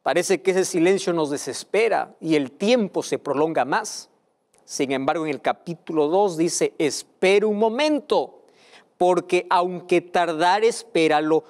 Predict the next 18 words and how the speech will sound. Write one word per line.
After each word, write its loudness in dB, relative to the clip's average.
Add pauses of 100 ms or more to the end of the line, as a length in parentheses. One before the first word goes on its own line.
(160)
porque 0
sin 0
duda 2 (260)
el 0
que 0
ha 2
de 0
venir 0
vendrá -2 (220)
y 2
no 0
tardará". -4 (680)
La 0
promesa 0
de 0
Dios -2
es -4
segura, -2